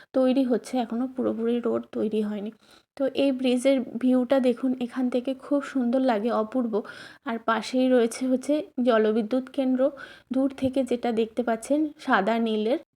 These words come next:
যে বিল্ডিংটা, সেটাই হচ্ছে জলবিদ্যুৎ কেন্দ্র। তো এই ব্রিজটার ওপর দিয়ে যখন বাইক বা স্কুটি যায়, এটা কিন্তু থরথর করে কাঁপে, তখন কিন্তু একটু ভয় ভয় লাগে।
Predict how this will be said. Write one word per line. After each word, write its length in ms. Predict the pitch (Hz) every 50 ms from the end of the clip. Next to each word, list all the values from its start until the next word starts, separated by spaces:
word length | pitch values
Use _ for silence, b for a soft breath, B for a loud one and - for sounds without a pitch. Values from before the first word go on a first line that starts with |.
| _ -
যে 220 | 233 226 269 262
বিল্ডিংটা, 520 | 226 240 233 220 214 233 233 233 - 285 311
সেটাই 360 | - - 254 226 220 233 240
হচ্ছে 300 | 233 233 220 - 285 311
জলবিদ্যুৎ 640 | 302 294 - 190 202 190 208 220 208 208 220 214 -
কেন্দ্র। 280 | - 202 190 185 202 B B B B B B _ -
তো 60 | 262
এই 120 | 269 269
ব্রিজটার 560 | 240 247 254 262 269 262 - - 285 277 285 269
ওপর 280 | - 240 - 254 262 240
দিয়ে 260 | 233 269 269 277 277
যখন 360 | 262 269 254 254 269 262 262
বাইক 300 | 247 240 220 208 208 208
বা 120 | 220 262 262
স্কুটি 500 | 262 - - 254 247 - - 269 269 254
যায়, 400 | 254 254 226 226 208 220 262 -
এটা 240 | - 247 240 254 254
কিন্তু 280 | 254 262 262 254 285
থরথর 520 | 269 - 262 247 214 - - - 277 262 240
করে 200 | - 269 262 269
কাঁপে, 360 | 262 - 233 208 - 233 254
তখন 400 | 254 277 240 - - 277 254 240
কিন্তু 200 | 254 247 254 269
একটু 280 | 269 247 254 - 277 269
ভয় 360 | 254 233 247 240 220 220 233
ভয় 220 | 220 254 254 254
লাগে। 300 | 247 220 185 185 185 277